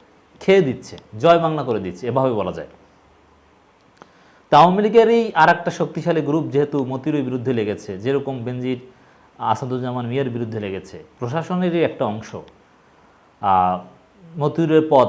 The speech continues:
পেতে চান এরকম লোকজন, আহ,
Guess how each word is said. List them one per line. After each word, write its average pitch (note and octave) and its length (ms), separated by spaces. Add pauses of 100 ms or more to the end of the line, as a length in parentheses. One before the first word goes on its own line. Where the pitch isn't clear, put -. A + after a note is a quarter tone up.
(100)
পেতে C3 220
চান A2+ 240
এরকম B2+ 360
লোকজন, G#2 420 (1000)
আহ, B2+ 300